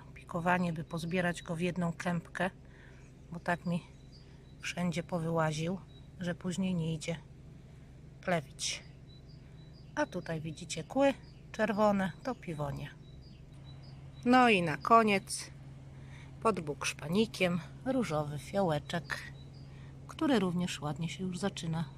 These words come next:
rozkwitać. Na razie kępka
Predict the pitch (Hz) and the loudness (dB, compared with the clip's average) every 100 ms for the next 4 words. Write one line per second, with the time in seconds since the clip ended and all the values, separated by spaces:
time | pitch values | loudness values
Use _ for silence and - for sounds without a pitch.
0 | - 262 254 - - 156 - 170 - - | -6 -4 -4 -4 -6 -6 -4 -4 -6 -10
1 | - - - - - - - 285 254 196 | -12 -14 -14 -14 -14 -12 -2 2 4 4
2 | 202 208 196 - 180 | 2 2 0 0 -4